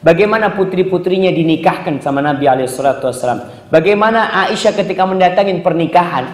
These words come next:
Itu ada semua syariatnya. Tinggal kita pelajarin. Kita kan nggak mau belajar.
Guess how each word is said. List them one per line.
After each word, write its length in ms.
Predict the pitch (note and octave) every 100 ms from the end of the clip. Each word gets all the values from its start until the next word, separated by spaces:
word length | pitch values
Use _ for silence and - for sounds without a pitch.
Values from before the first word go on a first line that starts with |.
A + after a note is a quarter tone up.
| C#4
Itu 160 | E4
ada 320 | - F4+ F4
semua 320 | D#4 E4+ E4 D4+
syariatnya. 720 | D4 B3+ A3+ C4 - E3+ F#2 - - _ _ _
Tinggal 320 | D#4+ D4+ C4+ C#4
kita 240 | C#4+ D4
pelajarin. 640 | C#4 B3 A3 B3 B3 G3+ - - - - _ _
Kita 320 | B3 B3 C#4+
kan 160 | E4 D#4
nggak 120 | A#3
mau 80 | B3
belajar. 800 | G3 G3 A3 F3+ C#3 G2 - -